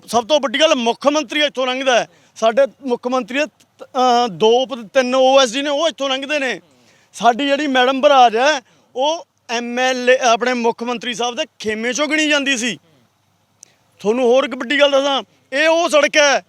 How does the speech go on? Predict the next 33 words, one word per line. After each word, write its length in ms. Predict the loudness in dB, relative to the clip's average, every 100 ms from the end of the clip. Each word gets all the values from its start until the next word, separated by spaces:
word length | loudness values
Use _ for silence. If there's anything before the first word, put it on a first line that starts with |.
| _ _ -20
ਜਿੱਥੋਂ 760 | -18 -18 -14 -6 -2 0 0
ਮੈਡਮ 400 | 0 2 2 2
ਬਰਾਜ 300 | 2 2 2
ਦੇ 100 | 0
ਪਿੰਡ 280 | -2 -4 -4
ਨੂੰ 180 | -2 -2
ਰਸਤਾ 260 | -2 0
ਜਾਂਦਾ 320 | 0 0 0 -2
ਹੈ। 120 | -4 _ _ _ _ _ _ -2
ਉਦੋਂ 420 | 0 0 0 -2
ਵੀ 260 | 0 0 0
ਜਿਹੜੀ 180 | -2 -4
ਸਭ 220 | -4 -4
ਤੋਂ 160 | -4 -2
ਵੱਡੀ 400 | 0 0 -2 0
ਗੱਲ 200 | 2 2
ਹੈ, 140 | 0 -2 _ -6
ਇਹ 100 | -2
ਉਹ 180 | 0 0
ਸੜਕ 280 | 0 0 2
ਹੈ 300 | 2 2 -2 _ _ _
ਜਿੱਥੋਂ 640 | -10 -10 -2 0 2 2 -2 _ _ _ _ _
ਸਾਡੇ 420 | -2 0 2 2
ਸਾਹਿਬਜ਼ਾਦੇ 600 | 2 2 2 0 2 0
ਇੱਥੇ 260 | 0 -2
ਨੇ। 180 | -2 -4 -10 _ _ _ _ _ -6
ਆਲੋ 280 | -2 2 0
ਅਰਕ 120 | 0
ਸਾਹਿਬ 360 | 0 2 0 -4 _
ਬਹੁਤ 240 | -2 -2
ਵੱਡਾ 340 | -4 -2 0 2
ਸਥਾਨ 300 | 2 2 2
ਹੈ, 220 | 0